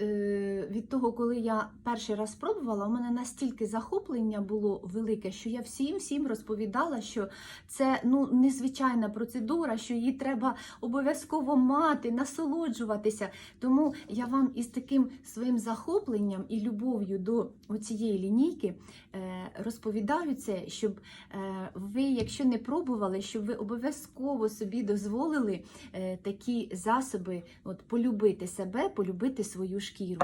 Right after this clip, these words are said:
От. І ще розкажу за, е, олійку окремо, тому що, е, цей засіб можна використовувати самостійно. Е, коли, е, ви вмилися,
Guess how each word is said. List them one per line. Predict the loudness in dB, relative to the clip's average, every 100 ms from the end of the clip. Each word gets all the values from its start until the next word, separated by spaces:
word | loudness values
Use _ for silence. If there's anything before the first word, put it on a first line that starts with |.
| 0 -8 -14 -16 -16 -4 -2 -2 -4
От. | -6 -6 -8 -16 -18 -4
І | -2
ще | 0 0
розкажу | 0 -2 0 0 -2
за, | 0 2 2 2 0
е, | 0 -2 -2 0
олійку | 2 4 2 0 -2 0
окремо, | -2 -2 -2 0 0
тому | 2 2 4
що, | 2 0 0 0 -4 -18 -20 -20 -12
е, | -8 -8 0
цей | 4 4
засіб | 4 0 -2 2
можна | 2 4 4
використовувати | 2 -2 -2 -2 -2 -2 0 0 0 -2 -4
самостійно. | -10 0 2 4 2 -2 -8 -6 -6 -8 -12 -20 -20 -16 -10
Е, | -8 -2
коли, | 0 2 0 -2 -6
е, | -6 -4 -6 -4
ви | 0 0
вмилися, | 0 -2 -4 -6 -4 -6